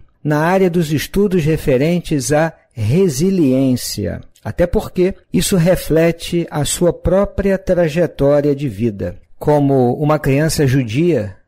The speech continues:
durante a Segunda Guerra Mundial, ele foi confiado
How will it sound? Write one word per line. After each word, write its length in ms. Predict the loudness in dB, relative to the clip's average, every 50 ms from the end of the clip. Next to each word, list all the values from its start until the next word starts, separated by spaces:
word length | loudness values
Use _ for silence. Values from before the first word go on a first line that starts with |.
| _ _ -8
durante 760 | -6 -4 -2 -2 -2 -2 -4 -6 -6 -6 -4 -4 -4 -6 -8 -6
a 80 | -6 -4
Segunda 400 | -2 -2 0 0 0 0 0 0
Guerra 400 | 0 0 0 2 2 2 2 2
Mundial, 760 | 2 2 0 0 0 -2 0 2 2 2 0 -2 -8 -18 _ _ _ _
ele 280 | -6 -2 -2 -2 -4
foi 840 | -4 -6 -2 0 2 4 4 4 2 2 0 0 -2 -4 -6 -8 -12 -14 _
confiado 840 | -2 -2 -2 -2 -4 -2 0 0 2 2 0 -2 -2 -6 -6 -6